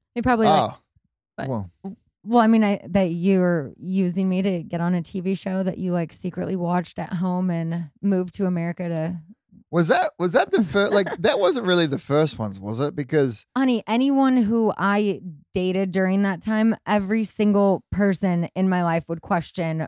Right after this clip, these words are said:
Speaker 3: "What are your motives?"
Speaker 2: Well, yeah, I guess you have to in that relationship that, in a, in a,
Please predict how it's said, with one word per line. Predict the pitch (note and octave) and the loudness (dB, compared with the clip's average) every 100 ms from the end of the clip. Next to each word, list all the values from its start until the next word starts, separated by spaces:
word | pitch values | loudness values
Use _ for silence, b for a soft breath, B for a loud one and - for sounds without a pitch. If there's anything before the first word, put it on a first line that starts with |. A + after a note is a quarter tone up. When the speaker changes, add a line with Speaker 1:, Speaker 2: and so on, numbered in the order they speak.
| - | -6
Speaker 3:
"What | E3+ F3 | -2 0
are | E3+ | 2
your | D#3 | -2
motives?" | D#3 D3 A2+ F2+ - - - | -2 -2 -2 -6 -10 -16 -2
Speaker 2:
Well, | D3 | 2
yeah, | E3+ E3 | 4 4
I | E3 | 2
guess | C#3 F#3+ - | 2 2 0
you | E3 | -2
have | C#3+ F#3+ - | 0 -2 -2
to | B2+ F#2 | -6 -4
in | G#2+ C3 | -4 -2
that | D3 | 0
relationship | C3 B2+ C#3+ E3+ E3+ C#3 C#3+ C3 | 2 2 2 0 -4 -4 -2 -2
that, | B2 A2+ | -2 -2
in | C3+ | -2
a, | B2 A#2+ | -4 -4
in | D3+ | -4
a, | D3 | -2